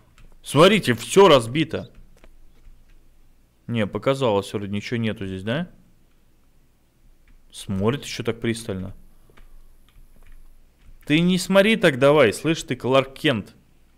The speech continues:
Че ты смотришь больно пристально? С-, придется проинспектировать. Опа! <laughs> Это че у нас такое тут?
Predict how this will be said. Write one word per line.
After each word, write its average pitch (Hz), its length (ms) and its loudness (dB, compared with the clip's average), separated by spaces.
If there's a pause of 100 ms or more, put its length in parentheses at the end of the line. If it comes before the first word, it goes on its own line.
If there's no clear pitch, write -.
(140)
Че - 120 -20
ты - 60 -18
смотришь 156 400 -2
больно 113 280 -2
пристально? 104 580 -6 (1300)
С-, - 140 -20 (260)
придется 135 440 -8
проинспектировать. 147 960 -4 (340)
Опа! 131 1160 6 (1000)
<laughs> 135 1080 0 (1000)
Это 135 320 -2
че 151 340 2
у - 20 0
нас 151 200 -4
такое 151 540 -4
тут? 151 240 -14